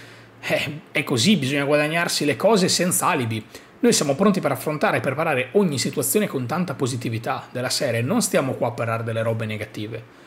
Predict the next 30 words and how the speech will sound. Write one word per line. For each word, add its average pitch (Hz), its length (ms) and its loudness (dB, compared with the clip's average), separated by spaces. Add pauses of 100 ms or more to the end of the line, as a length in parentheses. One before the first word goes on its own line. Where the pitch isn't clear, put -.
(120)
Parliamo 254 280 0
delle 254 120 4
cose 143 280 0
positive. 117 600 -4 (420)
Non 160 120 -2
servono 131 460 2
alibi. 107 340 -2 (320)
Cioè, - 100 -6
non, 139 220 -4
non 143 160 -6
serve, 202 260 0
non 196 120 2
ha 233 60 0
senso 127 600 -2 (280)
mettersi 143 520 0
lì 151 180 4
a 135 60 2
parlare 135 400 2
di 127 80 0
alibi. 104 300 -2
Serve 233 480 4
lavorare. 208 500 4 (640)
E - 80 -2
in 208 80 6
base 220 220 8
al 240 40 6
lavoro 165 320 6
vediamo 131 320 0
dove 143 140 4
arriviamo. 143 480 -4